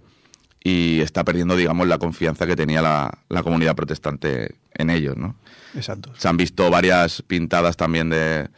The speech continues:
Speaker 1: P S N I, pix, P S N I OUT, que son las, es la policía norirlandesa. Y digamos que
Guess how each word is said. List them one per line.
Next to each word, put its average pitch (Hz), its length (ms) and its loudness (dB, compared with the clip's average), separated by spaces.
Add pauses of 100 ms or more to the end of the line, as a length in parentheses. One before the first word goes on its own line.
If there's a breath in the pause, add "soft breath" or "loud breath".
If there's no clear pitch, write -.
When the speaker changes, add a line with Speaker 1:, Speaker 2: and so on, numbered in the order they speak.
(680 soft breath)
Speaker 1:
P - 100 -2
S 85 140 0
N 80 220 0
I, 85 160 0
pix, - 540 -4
P 73 80 -6
S 80 180 -4
N 82 140 -2 (120)
I 82 60 0
OUT, 92 360 0
que 90 120 -4
son 80 240 -2
las, 73 220 -2 (200)
es 73 180 -4
la 78 100 -2
policía 76 420 -2
norirlandesa. 80 720 -4 (720 loud breath)
Y 85 180 2
digamos 87 320 2
que 90 300 4